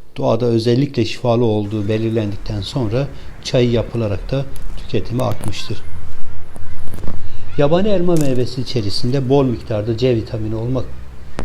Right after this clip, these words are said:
başta olmak üzere yine B bir, B iki, B beş,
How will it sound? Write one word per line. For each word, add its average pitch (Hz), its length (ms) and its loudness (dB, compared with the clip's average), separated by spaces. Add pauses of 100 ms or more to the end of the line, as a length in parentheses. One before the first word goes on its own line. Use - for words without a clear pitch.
(100)
başta 120 300 -2
olmak 120 300 0
üzere 107 320 -4 (480)
yine 139 260 0
B 135 240 2
bir, 117 200 -4
B 135 160 0
iki, 127 420 -2 (400)
B 127 280 0
beş, 131 300 -4